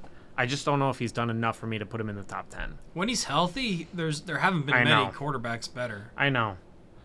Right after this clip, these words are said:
Speaker 1: But, as they say, what is the best ability?
Speaker 2: Availability.
Speaker 1: So, I would like to see a full season of health from Tua.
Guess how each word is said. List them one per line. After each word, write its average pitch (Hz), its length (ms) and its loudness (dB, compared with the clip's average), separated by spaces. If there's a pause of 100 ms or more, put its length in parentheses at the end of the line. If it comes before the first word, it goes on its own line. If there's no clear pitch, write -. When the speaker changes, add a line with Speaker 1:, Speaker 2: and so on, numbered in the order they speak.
(260)
Speaker 1:
But, 143 440 4 (840)
as 120 220 0
they 120 120 0
say, 113 340 0
what 113 200 2
is 110 140 2
the 113 80 -4
best 110 440 -4 (380)
ability? 107 640 -2 (200)
Speaker 2:
Availability. 113 760 -2 (460)
Speaker 1:
So, 101 460 0 (180)
I 131 100 8
would 147 140 6
like 175 160 8
to 185 80 -4
see 165 320 4
a 135 140 0
full 135 340 2
season 117 500 -2
of 98 180 -6
health 95 420 -2
from 95 140 -12
Tua. 65 320 -10